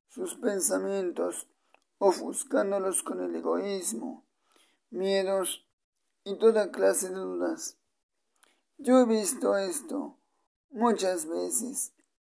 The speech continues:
pero voy a relatar un solo caso. Un dibujante pensaba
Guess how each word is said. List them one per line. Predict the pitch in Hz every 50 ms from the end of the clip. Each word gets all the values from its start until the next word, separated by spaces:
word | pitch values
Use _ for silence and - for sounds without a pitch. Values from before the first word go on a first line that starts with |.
| _ _ _ _ _ _ _ _ _ _ _ _ _ _ _ _ _ 320
pero | 202 208 202 202 202
voy | 196 208 226 233 233
a | 220 214
relatar | 208 190 185 180 175 - - 180 175 180 - - - _ _ _ - - - _ _ _ _ _ _ _ _
un | - 220 214 208
solo | 196 - 208 185 190 190 180 -
caso. | 196 185 180 175 - - - - - - - - _ _ _ _ _ _ _ _ _ _ _ _ _ _ _ _ _ _ _ _ _ _ _ _ _ _ _ _ _ _ _ _ _ _ _ _ _ _ _ - _ _ _ _ _ _ _ _ _ _ _
Un | - 247 269 262 269
dibujante | 262 220 226 208 208 214 202 202 190 214 214
pensaba | 208 208 196 185 180 160 - - 190 185 175 180 170 165 170 -